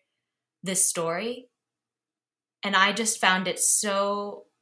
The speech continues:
incredible that two men that had been really trained to hate one another decided that for the cause of the future,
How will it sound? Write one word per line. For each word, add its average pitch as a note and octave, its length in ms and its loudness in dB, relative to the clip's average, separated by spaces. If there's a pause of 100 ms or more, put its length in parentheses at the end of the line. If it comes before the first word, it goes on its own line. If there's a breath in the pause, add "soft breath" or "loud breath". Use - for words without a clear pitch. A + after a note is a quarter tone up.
(720)
incredible F#3 600 -2
that - 140 -6
two A3 200 -2
men F3+ 180 0
that F3+ 120 -4
had E3 120 -6
been E3 120 -6
really F3 180 -6
trained D#3+ 360 -8
to - 60 -14
hate D#3+ 300 -8
one E3+ 180 -8
another - 400 -14 (880)
decided F3 560 0
that D3+ 400 -2
for F3+ 180 -2
the F3+ 100 -8
cause F3 340 -4
of E3 80 -10
the D#3+ 80 -14
future, D#3 500 -10